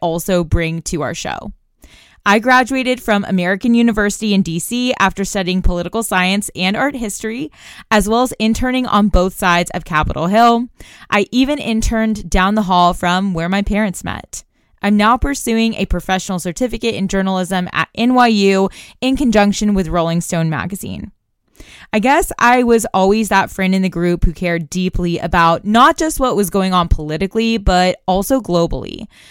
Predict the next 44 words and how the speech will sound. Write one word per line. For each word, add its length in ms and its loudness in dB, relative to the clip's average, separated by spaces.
I 220 2
often 380 4
kept 260 0
my 140 0
own 220 2
friends 320 0
informed 500 0
through 240 -2
high 160 2
school 460 2
and 280 0
into 540 0
young 260 -2
adulthood, 680 -2
so 120 -2
I 60 4
guess 260 -2
I've 220 -2
always 400 2
done 420 -2
a 80 -4
version 400 -4
of 160 0
this 160 -4
show. 500 2
I'm 180 4
genuinely 640 -2
passionate 720 -2
about 300 -2
following 460 0
the 80 0
news, 460 -4
and 260 -2
I'm 160 0
here 220 0
to 80 0
break 240 0
it 60 -6
down 220 -2
for 100 -6
you 120 -4
guys 460 0
every 280 -2
weekday. 520 -6